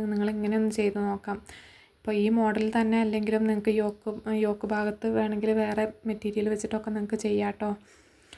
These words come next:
ഇതാ ഇതുപോലെയാണ് ഞാൻ സ്ലീവ് ചെയ്തെടുത്തിട്ടുള്ളത്. ഇതിൻ്റെ ഈ സ്ലീവിൻ്റെ കട്ടിങ് വീഡിയോ വേണമെന്നുള്ളവർ, ആ, കട്ടിങ്ങും സ്റ്റിച്ചിങ്ങും വേണമെന്നുള്ളവർ നിങ്ങൾക്ക് കമൻറ്റിലൂടെ അറിയിച്ചാൽ മതി. അതേപോലെ ഇതിപ്പോൾ ഞാൻ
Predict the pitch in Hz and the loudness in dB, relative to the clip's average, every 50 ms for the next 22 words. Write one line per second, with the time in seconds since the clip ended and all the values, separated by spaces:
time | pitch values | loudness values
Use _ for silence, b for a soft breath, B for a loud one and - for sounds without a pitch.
0 | B B B B B _ - 220 208 214 214 208 214 214 214 214 214 214 214 226 | B B B B B _ -8 -4 -2 0 0 2 2 2 2 2 2 2 4 4
1 | 226 220 220 220 214 220 220 220 - 226 214 208 208 208 214 233 220 214 214 208 | 4 4 4 4 2 2 0 0 -2 -2 0 0 0 0 2 2 2 2 2 -2
2 | 208 208 - 208 214 208 214 208 214 214 233 220 220 214 208 208 233 285 294 - | -4 -4 -8 -6 -6 -4 -4 -2 0 0 0 0 0 0 2 2 2 0 0 -4
3 | _ _ _ _ _ - - 214 214 214 - 226 220 214 214 214 208 208 226 233 | _ _ _ _ _ -4 -2 -2 -2 2 4 4 6 6 4 4 2 2 2 0
4 | 233 - 226 214 - - 208 208 208 214 208 214 220 226 226 220 214 202 208 214 | 0 -2 -6 -6 -4 -2 -2 0 0 0 2 2 4 4 4 2 2 0 0 2
5 | 220 226 214 208 208 208 208 208 208 208 208 226 311 - - B B B B B | 2 2 2 2 0 0 0 0 0 2 2 0 0 -2 -6 B B B B B
6 | B B B B B B B B _ - 214 214 208 208 208 208 202 - - - | B B B B B B B B _ -4 -2 0 0 2 2 0 -2 -4 -8 -16
7 | - _ _ _ _ _ _ _ _ _ _ _ _ _ - 240 226 233 220 220 | -20 _ _ _ _ _ _ _ _ _ _ _ _ _ -4 -2 0 0 0 0
8 | 220 208 214 226 240 233 - - 214 214 - 226 214 220 240 247 247 226 214 208 | 0 2 4 4 4 2 0 -4 -6 -4 -2 0 2 2 4 4 4 4 2 2
9 | 208 214 220 226 226 214 214 208 208 202 220 226 226 214 202 202 - 226 254 294 | 2 2 4 4 4 4 2 2 2 2 2 2 2 2 0 0 -2 -2 -2 -2
10 | - - 226 - 208 208 208 208 202 208 208 208 214 226 214 208 202 196 - - | -4 -6 -4 -2 -2 0 0 0 2 2 2 2 2 2 2 2 0 -2 -4 -6
11 | 208 208 208 202 208 208 226 311 311 - _ _ B B B B B B B B | -4 -2 -2 -2 0 0 -2 -2 -4 -8 _ _ B B B B B B B B
12 | B B B - 220 208 208 214 220 220 240 233 220 214 214 208 - 214 214 - | B B B -4 0 2 4 4 4 4 4 2 2 4 2 0 -2 -4 -6 -4
13 | - - 247 247 247 233 233 | -2 0 2 4 4 4 4